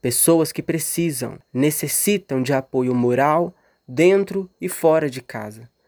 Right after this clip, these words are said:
Pessoas que podem já trazer uma relação de medo com o convívio e que deve ser respeitado e não invadido, apontado como um afastamento, julgado como uma individualidade compulsória,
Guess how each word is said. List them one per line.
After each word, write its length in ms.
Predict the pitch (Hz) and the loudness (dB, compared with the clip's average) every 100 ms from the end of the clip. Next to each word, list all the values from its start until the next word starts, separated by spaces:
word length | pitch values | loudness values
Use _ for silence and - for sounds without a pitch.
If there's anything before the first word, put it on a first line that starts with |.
| _ _ _ | _ _ _
Pessoas 580 | 135 120 - 170 143 127 | -6 -2 2 4 2 -4
que 100 | - | -8
podem 380 | - 147 147 143 | -2 -2 0 0
já 140 | 151 | 0
trazer 440 | 156 151 127 165 196 | 0 -2 2 4 4
uma 140 | 214 | 2
relação 500 | 190 190 175 - 170 | 2 0 0 -2 -4
de 140 | 151 | -4
medo 420 | 147 147 175 175 143 | -2 2 2 2 -2
com 220 | - 143 | -4 -6
o 40 | |
convívio 720 | - 135 117 139 160 120 113 - _ _ _ | -4 -6 -4 -4 -6 -8 -16 -18 _ _ _
e 60 | 139 | -6
que 140 | - | 0
deve 220 | 160 180 | 4 4
ser 160 | 180 220 | 4 2
respeitado 920 | 202 233 269 277 - 208 220 147 123 - _ _ | 2 -2 -4 -4 -2 0 0 -4 -12 -14 _ _
e 60 | 151 | 0
não 180 | 156 160 | 4 4
invadido, 800 | 139 131 120 131 165 143 117 113 _ | 2 -2 -2 -2 0 -2 -6 -16 _
apontado 800 | 147 - 135 127 - 156 151 127 | -8 -4 -4 -2 0 2 0 -4
como 380 | - 127 120 123 | -8 -4 -2 -2
um 300 | 135 135 123 | -2 -2 -4
afastamento, 1080 | 120 143 - 127 117 139 160 156 - 110 _ _ _ _ | -4 -6 -6 -8 -2 2 4 2 -2 -16 _ _ _ _
julgado 640 | 117 143 135 156 170 151 | -6 -4 2 4 4 0
como 340 | - 156 147 | -6 -4 -2
uma 220 | 139 143 156 | -2 0 0
individualidade 1000 | 143 143 135 139 143 143 131 143 147 143 | 0 -4 -6 0 2 0 2 2 2 0
compulsória, 1080 | - 156 147 135 - - 147 147 123 107 | -6 -8 -6 -10 -8 0 4 4 2 -6